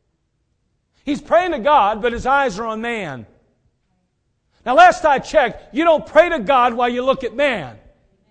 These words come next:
So he's really not praying at all.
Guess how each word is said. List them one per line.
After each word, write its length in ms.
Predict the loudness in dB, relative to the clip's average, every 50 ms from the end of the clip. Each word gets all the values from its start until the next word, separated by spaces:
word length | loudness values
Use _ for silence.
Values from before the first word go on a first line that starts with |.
| _ _ _ _ _ _ _ _ _ _ _ _ _ _ -8
So 180 | -4 -2 -2
he's 120 | -2 -2 -2
really 240 | 0 0 0 2
not 260 | 2 0 0 0 -2 -4
praying 280 | -2 -2 -2 -2 -2
at 80 | 0 2
all. 880 | 6 6 8 6 6 4 -2 -12 -20 -20 -20 _ _ _ _ _ _